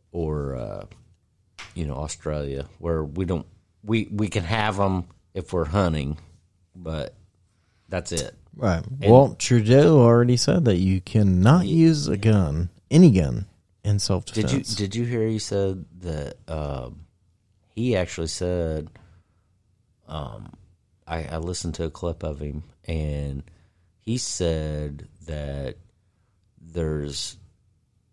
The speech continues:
Speaker 1: uh, Canadian residents don't actually have the right to own any property.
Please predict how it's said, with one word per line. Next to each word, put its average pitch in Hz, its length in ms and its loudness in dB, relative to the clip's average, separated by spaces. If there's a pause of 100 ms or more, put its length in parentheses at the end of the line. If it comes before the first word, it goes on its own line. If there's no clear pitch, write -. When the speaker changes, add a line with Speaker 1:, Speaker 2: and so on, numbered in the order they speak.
(280)
Speaker 1:
uh, 65 380 -12 (1300)
Canadian 95 560 -4
residents 82 640 -4
don't 90 460 -6
actually 87 400 -4
have 80 260 -4
the 80 140 -6
right 76 480 -4 (240)
to - 220 -8
own 82 360 -4 (160)
any 90 300 -4
property. 82 680 -10